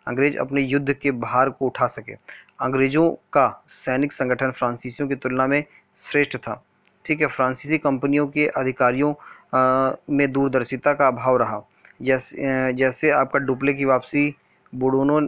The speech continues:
अ, बुडोनो में राजनीतिक दूरदर्शिता का अभाव और लाली की अति आक्रामकता जैसे कारक पतन के कारण बने। बंगाल की, अ, बंगाल में चंद्रनगर के फ्रांसीसी अधिकारियों ने नवाब सिजा-,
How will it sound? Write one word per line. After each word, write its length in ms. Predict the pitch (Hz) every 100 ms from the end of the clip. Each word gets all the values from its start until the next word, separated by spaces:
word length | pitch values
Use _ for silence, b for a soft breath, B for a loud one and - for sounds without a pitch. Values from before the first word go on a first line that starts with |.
| -
अ, 120 | 139
बुडोनो 580 | 131 131 135 139 147 147 147
में 140 | 135
राजनीतिक 560 | 127 127 127 127 - 139
दूरदर्शिता 560 | 135 131 127 131 139
का 120 | 135
अभाव 380 | 127 117 127 143 B B B -
और 140 | 139
लाली 460 | 127 127 139 156 151
की 120 | -
अति 340 | 151 135 - 165
आक्रामकता 840 | - 135 135 135 127 - 151 - 135
जैसे 360 | 131 127 -
कारक 360 | 143 139 127 135 -
पतन 220 | - 139
के 120 | 131
कारण 240 | 127 123
बने। 200 | 120 113 - b b b
बंगाल 360 | 123 135 139 160
की, 140 | 160
अ, 60 | 156 _ -
बंगाल 640 | 143 135 131 131 131 135 151
में 140 | 147 -
चंद्रनगर 520 | 151 147 139 135 139
के 140 | 135
फ्रांसीसी 520 | 135 131 123 131 135 139
अधिकारियों 440 | 131 123 123 143
ने 100 | 139
नवाब 320 | 131 123 131
सिजा-, 380 | 127 135 127 127